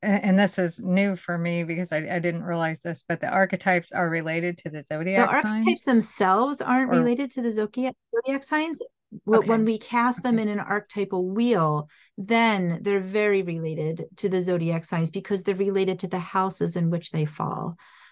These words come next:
Speaker 2: the houses of the archetypal wheel in which they fall. Does that make sense? You, you can talk about archetypes without talking about zodiac signs. That
Speaker 1: Okay, I, I, I hadn't
Speaker 2: Yeah.
Speaker 1: read anything to that extent, so that surprised me.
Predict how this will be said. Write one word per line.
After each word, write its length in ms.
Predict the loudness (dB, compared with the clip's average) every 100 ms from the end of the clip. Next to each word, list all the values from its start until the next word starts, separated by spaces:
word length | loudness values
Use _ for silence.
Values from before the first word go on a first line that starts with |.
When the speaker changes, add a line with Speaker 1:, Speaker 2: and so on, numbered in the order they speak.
| -2
Speaker 2:
the 120 | 0
houses 420 | 4 2 2 0
of 120 | 0 0
the 120 | 0
archetypal 480 | 0 -4 -4 -2 0
wheel 300 | 0 0 0
in 220 | 0 0
which 200 | -2 -6
they 120 | -8
fall. 320 | -8 -8 -8 0
Does 160 | 0
that 180 | 0 2
make 180 | 2 0
sense? 480 | 0 2 2 -2 -14 _ -20 _
You, 160 | 0 0
you 200 | 0 -2
can 180 | -2 -4
talk 220 | 0 2
about 280 | 4 2 2
archetypes 540 | 0 0 -2 -2 0
without 340 | 2 6 4 4
talking 300 | -2 -4 -6
about 220 | -6 -4
zodiac 400 | -2 -2 -6 -12
signs. 460 | -16 -18 -20 -20 -20 _
That 100 | -4 -4 -6 _ _ _ _ -8 -8 _ _ _ _ _ -10
Speaker 1:
Okay, 280 | -6 -2
I, 500 | 4 4 4 2 2
I, 80 | 2 0 0
I 80 | 4
hadn't 460 | 4 4 0 -2 0
Speaker 2:
Yeah. 120 | 2
Speaker 1:
read 280 | 6 6 8
anything 500 | 6 2 -2 -4 -4
to 120 | -4
that 200 | -2 -2
extent, 480 | -4 -10 -8 -6 -6
so 120 | -6
that 180 | -8 -8
surprised 560 | -8 -6 2 2 2 -2
me. 240 | -4 -4